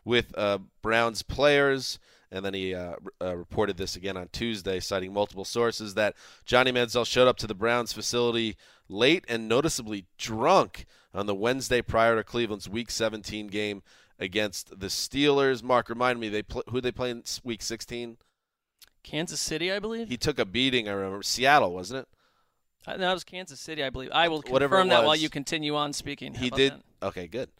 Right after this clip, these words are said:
Speaker 1: Uh, he took a beating in that game. He ended up not playing in Week seventeen. Uh, later in that week, of course, he didn't show up for the mandatory, uh, check-in for concussion protocol. protocol. So now we know, or at least now it's reported, that,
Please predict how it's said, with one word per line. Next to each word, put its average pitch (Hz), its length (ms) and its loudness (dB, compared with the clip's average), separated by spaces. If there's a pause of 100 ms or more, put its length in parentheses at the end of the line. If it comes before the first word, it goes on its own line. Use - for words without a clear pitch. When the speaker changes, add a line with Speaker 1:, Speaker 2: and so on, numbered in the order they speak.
(300)
Speaker 1:
Uh, 110 240 6
he 123 180 -2
took 123 240 -2
a 117 40 0
beating 135 360 0
in 135 60 -4
that 127 180 2
game. 123 240 0
He 113 80 -2
ended 113 220 0
up 107 180 0
not 113 320 4
playing 117 280 0
in 104 120 -6
Week 104 200 -6
seventeen. 107 720 -6 (380)
Uh, 95 520 2 (140)
later 127 280 4
in 123 100 -2
that 113 160 0
week, 110 160 -4
of 104 100 -10
course, 110 180 0
he 110 80 -6
didn't 107 200 -4
show 110 260 4
up 110 180 4
for 107 60 -14
the 98 80 -12
mandatory, 104 840 -2 (440)
uh, 90 260 -2
check-in 127 540 2
for 110 140 -6
concussion 113 520 0
protocol. 113 600 2 (340)
protocol. 120 600 4 (300)
So 107 540 4
now 131 260 6
we 143 140 2
know, 104 560 0
or 104 220 0
at 101 80 -2
least 104 260 -4
now 107 220 -2
it's 95 260 -8
reported, 123 540 2
that, 101 220 0